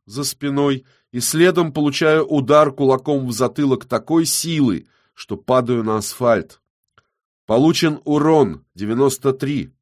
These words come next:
удар кулаком. Текущее значение жизненных сил семьдесят семь и шестьдесят четыре тысячи пятьсот одна стотысячная процента. Тут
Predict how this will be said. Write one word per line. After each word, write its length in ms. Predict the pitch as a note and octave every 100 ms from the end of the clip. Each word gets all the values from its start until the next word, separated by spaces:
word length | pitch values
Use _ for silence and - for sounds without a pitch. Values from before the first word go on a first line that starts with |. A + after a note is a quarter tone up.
| _
удар 320 | F#2 F#2+ A#2+
кулаком. 640 | A2+ B2 A#2 A#2 C3+ E2+ - _ _ _
Текущее 640 | - A#2 F3+ D#3 - C#3
значение 640 | G#2 A2 A#2+ D#3+ C#3+ A#2+ G2
жизненных 560 | G2+ B2+ A2 G2+ F#2+
сил 420 | - - E3+ D#3 - _ _
семьдесят 720 | - - D#3+ C#3 B2 - G#2+
семь 440 | - D#3+ F3 D#3+ C3+ _ _ _
и 120 | E3+
шестьдесят 640 | F3 E3+ A#2+ C#3 - D3 C3+
четыре 440 | C3 G#2 C3+ A2
тысячи 540 | G2+ E3+ E3+ C#3+ - C3+
пятьсот 640 | - A2+ - C#3 C3 -
одна 600 | G#2 G2 G#2 C#3+ D#3 - _
стотысячная 960 | - - A2+ - C3 B2+ A2 G#2 G#2+ G#2
процента. 640 | F#2+ F#2+ A2+ G2+ - - _ _ _ _ _ _
Тут 240 | - C#3+